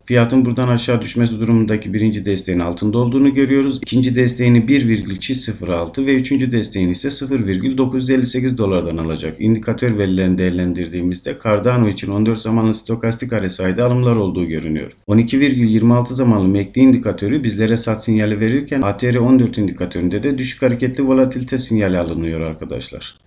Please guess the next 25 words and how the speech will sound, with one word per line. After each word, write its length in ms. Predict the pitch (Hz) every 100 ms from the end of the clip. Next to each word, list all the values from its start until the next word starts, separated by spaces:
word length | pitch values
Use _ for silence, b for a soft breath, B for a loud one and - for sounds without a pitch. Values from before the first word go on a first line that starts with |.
| -
Cardano 440 | 101 98 117 104 92
için 280 | 92 135
şu 180 | 143 135
anki 200 | 120 113
düşüşlerde 640 | 104 - 110 - 104 101 127
güçlü 400 | 123 117 - 104
duruş 180 | 113 110
sergilediğini 720 | - 95 92 95 92 104 139
söyleyebiliriz. 920 | - 107 104 107 95 85 78 80 -
Günlük 320 | 113 127 139
genel 320 | 117 135 147
veriler 320 | 123 107 98 95
özetine 460 | 92 95 95 87
baktığımızda 640 | 90 85 - 80 85 95 98
da 140 | 143
Cardano 460 | 123 110 113 123 120
için 320 | 107 - 135
de 180 | 123 131
indikatörlerin 720 | - 110 110 113 120 113 117
genelinin 540 | 117 123 101 98 123 147
güçlü 240 | 120 -
satış 420 | - 110 - 117
bölgesinde 500 | 107 92 87 - 82
olduğu 320 | 87 92 131 120
görünüyor. 460 | 107 92 76 67